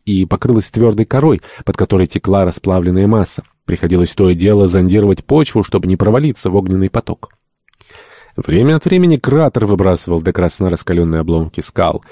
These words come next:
Иные разрывались в воздухе подобно бомбам, и их осколки разлетались во все стороны. Понятно, с какими опасностями было сопряжено восхождение на вулкан.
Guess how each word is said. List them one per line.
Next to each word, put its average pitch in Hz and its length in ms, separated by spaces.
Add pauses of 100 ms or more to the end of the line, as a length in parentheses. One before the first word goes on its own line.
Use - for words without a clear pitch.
(200)
Иные 90 360
разрывались 90 720
в 87 60
воздухе 101 460
подобно 98 380
бомбам, 95 520
и 90 120
их 90 180
осколки 107 500
разлетались 95 760
во 80 120
все - 220
стороны. - 500 (800)
Понятно, 151 500
с - 80
какими 120 380
опасностями 95 1080
было 90 260
сопряжено 110 560
восхождение 98 640
на 92 80
вулкан. 117 500